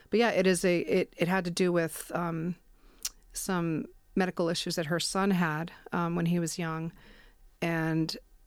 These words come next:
Boston Children's Hospital was, was absolutely instrumental in helping him heal and, and, you know, taking care of him. And they were so great. She wanted to do something to give back to Boston Children's.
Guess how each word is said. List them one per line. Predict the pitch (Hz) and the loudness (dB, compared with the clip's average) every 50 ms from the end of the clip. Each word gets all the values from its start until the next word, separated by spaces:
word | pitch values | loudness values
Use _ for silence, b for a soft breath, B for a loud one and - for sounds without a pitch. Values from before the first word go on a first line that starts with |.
| - - | -6 -2
Boston | - 180 165 - - 190 175 | 0 2 2 2 0 -2 0
Children's | - 190 175 170 165 165 - | 0 0 0 2 0 0 0
Hospital | - 160 160 160 - - 175 170 160 156 170 - - - | 0 0 0 -2 -2 -2 0 0 0 0 -2 -6 -4 -2
was, | 190 180 175 170 160 160 - - - - - - - - - - - | 0 0 2 0 -2 -2 -4 -6 -8 -10 -10 -12 -16 -20 -14 -8 -4
was | 196 190 185 180 175 - - - - | -2 0 0 0 -2 -4 -8 -6 -6
absolutely | 175 170 - - - 180 180 175 160 175 - - | -6 -6 -6 -6 -4 -4 -2 -2 -2 -2 -2 -2
instrumental | 170 165 - - 175 175 170 165 160 156 156 - | -2 -2 -2 -2 -2 -2 -2 -2 -2 -2 -2 -2
in | 160 160 160 160 | -2 -2 0 -2
helping | 139 - 180 170 - 170 160 | -2 -2 -2 -2 -2 0 0
him | 156 156 | 0 0
heal | 147 139 190 190 190 190 202 190 - B B B B B B B B B | 2 2 2 2 2 2 0 -2 -4 B B B B B B B B B
and, | 170 170 165 160 165 - | 0 0 0 0 0 -2
and, | - 165 156 160 160 156 160 170 - - - - - - - | -2 -2 -2 -2 -4 -4 -6 -6 -8 -10 -12 -14 -14 -8 -4
you | 202 175 | -4 -2
know, | 170 165 156 | -2 -2 -4
taking | - - 175 165 - 170 156 | -4 -4 -4 -2 -2 -2 -2
care | - - 185 170 175 | 0 0 0 2 2
of | 165 - | 2 2
him. | 175 170 170 | 2 2 2
And | 165 165 | 2 2
they | 160 | 2
were | 156 156 151 | 2 0 0
so | - - 180 165 | -2 -2 -2 -2
great. | 160 - 165 170 175 170 - - | 0 2 2 2 2 2 0 -2
She | - - 170 | -2 0 0
wanted | 165 170 165 165 160 | 2 2 2 0 0
to | 160 156 | -2 -2
do | - 165 160 160 | 0 0 0 0
something | - - 175 165 147 - 165 160 156 | -2 -2 -4 -4 -2 -2 -2 -2 -2
to | - 165 | -4 -4
give | 156 - 160 151 160 | -2 -2 -2 -2 -2
back | - 151 143 156 151 - | -2 -2 -2 -2 -4 -4
to | - 180 | -6 -2
Boston | 175 160 143 143 - - 165 156 | -2 -2 -2 -2 -2 -4 -4 -4
Children's. | - - 156 165 160 - 78 - 190 - - | -4 -4 -4 -4 -4 -4 -6 -6 -6 -8 -6